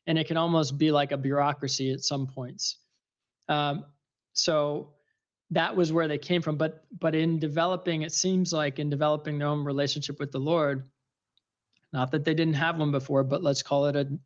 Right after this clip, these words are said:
a, a growth in that relationship with the Lord. They're realizing, "Wait a second, maybe without this context, can I trust what I'm hearing from the Lord if I don't have that counsel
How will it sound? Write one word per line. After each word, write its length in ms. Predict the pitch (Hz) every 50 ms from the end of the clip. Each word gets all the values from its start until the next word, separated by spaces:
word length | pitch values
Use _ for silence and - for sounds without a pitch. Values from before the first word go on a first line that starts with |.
| _ -
a, 60 | 147 139 139 139 - _ _ _ _ _ _ _ _ _ _ _ _ _ _ _ _ _ _ _ _ _ _ _ _ _ _ _
a 60 | 160 156
growth 440 | 139 127 151 165 165 165 156 151 -
in 140 | 180 165 165
that 160 | 165 147 -
relationship 560 | 160 143 143 147 143 139 - 156 135 147 143
with 120 | 143 135 131
the 80 | 139
Lord. 220 | 123 127 127 135 131 - - - _ _ _ _ _ 165
They're 140 | 170 160 156
realizing, 580 | 160 170 175 170 165 156 156 156 135 151 147
"Wait 140 | 151 185 196
a 60 | 185
second, 400 | - - 143 131 131 - 156 -
maybe 240 | 196 170 175 175 196
without 460 | 190 180 160 - 170 160 170 185 -
this 180 | - 156 143 -
context, 1040 | - - - - 180 190 214 220 190 - - 139 139 - 139 - - - - - - _ _ _ _ _ _ _ _
can 240 | - - 180 185 185
I 160 | 175 165 156
trust 540 | 135 - - - 180 170 160 - - - -
what 160 | - 160 147
I'm 160 | 147 139 139
hearing 640 | 131 131 - - 160 151 147 143 147 147 147 151 139 - _ _ _ _ _ _ _ _ _ _
from 160 | _ 156 143 143
the 80 | 143 139
Lord 460 | 135 135 139 135 131 131 131 135 - - - -
if 120 | 135 -
I 100 | 143 143
don't 340 | 139 131 147 147 147 - -
have 580 | - - - - 151 147 143 139 135 131 135 131
that 260 | 139 135 131 - 139 - _ _
counsel 800 | - - - 160 160 165 156 - - - 143 131 135 143 -